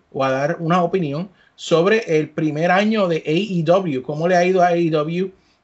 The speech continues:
eh, ¿verdad? Lo bueno, lo no tan bueno, qué vemos en el futuro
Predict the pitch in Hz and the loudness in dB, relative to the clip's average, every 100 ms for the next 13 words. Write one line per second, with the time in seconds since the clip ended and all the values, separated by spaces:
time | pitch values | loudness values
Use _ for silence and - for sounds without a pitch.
0 | - 147 143 143 139 139 135 139 _ _ | -4 0 0 0 -2 -4 -6 -8 _ _
1 | _ _ - 131 147 190 156 160 196 220 | _ _ -12 -4 0 2 2 2 2 2
2 | 214 170 156 170 185 180 196 202 202 196 | 0 0 0 0 0 0 0 0 -2 -2
3 | 180 - 160 185 190 185 170 165 165 190 | -6 -2 0 2 0 -2 -4 -4 -2 4
4 | 196 185 180 | 4 4 2